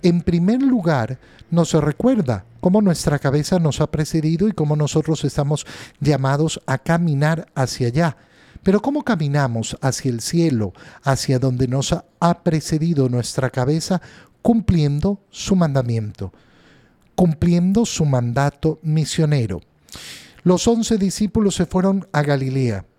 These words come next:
subieron al monte en el que Jesús los había citado.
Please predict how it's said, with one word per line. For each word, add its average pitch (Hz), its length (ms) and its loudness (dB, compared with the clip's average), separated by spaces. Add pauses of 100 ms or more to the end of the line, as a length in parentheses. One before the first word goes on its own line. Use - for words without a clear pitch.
subieron 151 480 0
al 135 160 2
monte 185 400 2
en 165 100 2
el 151 140 0
que 147 140 -2
Jesús - 560 -4
los 160 260 0
había 160 340 0 (320)
citado. 131 680 -2